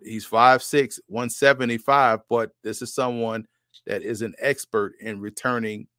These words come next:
kicks and also punts. Uh, eight-time All-American at the Division two level. So when, when you say eight-time, you're talking about making it as either both a wide receiver and return specialist or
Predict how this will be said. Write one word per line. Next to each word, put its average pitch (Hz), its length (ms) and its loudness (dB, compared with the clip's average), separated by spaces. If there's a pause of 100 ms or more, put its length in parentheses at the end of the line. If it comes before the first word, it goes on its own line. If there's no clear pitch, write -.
kicks 156 340 -6 (180)
and 131 260 -4
also 123 560 -6
punts. 127 320 -6 (360)
Uh, 104 140 -2 (120)
eight-time 135 760 0 (280)
All-American 117 1200 2
at 107 120 -8
the 113 80 -14
Division 107 340 -8
two 110 160 -12
level. 92 320 -8 (280)
So 120 320 2
when, 113 480 -6
when 120 100 -4
you 117 100 -6
say 143 160 0
eight-time, 120 720 -2 (380)
you're 117 160 -4
talking 135 320 2
about 117 300 0
making 123 320 -4
it 113 80 -4
as 113 280 -2
either 110 480 -6 (280)
both 127 440 2 (120)
a 110 80 2
wide 117 360 2
receiver 120 460 -4
and 139 480 -4 (400)
return 151 400 0
specialist 165 560 -8 (360)
or 117 520 0